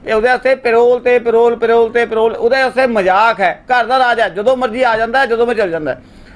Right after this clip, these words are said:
ਉਹ ਸਭ ਤੋਂ ਵੱਡੀ ਗੱਲ ਕਿ ਜਿਹੜਾ ਇਹਦੀ ਲਿਖਿਆ ਗਿਆ ਸੀ ਸਜ਼ਾ ਦੇ ਵਿੱਚ ਕਿ ਇਹ ਬੰਦਾ ਪੈਰੋਲ ਤੇ ਆਏਗਾ ਤਾਂ ਆਪਣੇ ਡੇਰੇ ਨਹੀਂ ਜਾਏਗਾ।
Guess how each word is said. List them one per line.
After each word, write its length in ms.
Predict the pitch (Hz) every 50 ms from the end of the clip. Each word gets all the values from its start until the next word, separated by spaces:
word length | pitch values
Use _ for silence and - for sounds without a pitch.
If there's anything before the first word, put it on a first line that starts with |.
| - - -
ਉਹ 80 | -
ਸਭ 140 | - 240 233
ਤੋਂ 120 | 240 277
ਵੱਡੀ 220 | 285 254 240 269 262
ਗੱਲ 180 | 262 240 190 - - _ - -
ਕਿ 100 | - 262
ਜਿਹੜਾ 300 | 214 240 262 269 285 285
ਇਹਦੀ 420 | 277 254 247 269 269 269 262 - - - - - -
ਲਿਖਿਆ 320 | 185 196 233 196 285 294 294
ਗਿਆ 160 | 277 254 240
ਸੀ 120 | 208 247
ਸਜ਼ਾ 260 | 214 202 220 220 220 220
ਦੇ 120 | 226 233
ਵਿੱਚ 400 | 214 214 208 208 226 240 254 254
ਕਿ 60 | 247 233
ਇਹ 220 | 226 254 262 269
ਬੰਦਾ 260 | 240 233 208 208 226
ਪੈਰੋਲ 300 | 226 233 220 220 226 226
ਤੇ 100 | 220 247
ਆਏਗਾ 340 | 233 214 208 208 190 220 220
ਤਾਂ 380 | 214 214 214 214 214 226 226 220
ਆਪਣੇ 400 | 208 202 - 214 220 226 233 240 240 - - - - - - -
ਡੇਰੇ 240 | 175 220 254 277 285
ਨਹੀਂ 120 | 285 277
ਜਾਏਗਾ। 420 | 240 240 214 214 202 185 156 -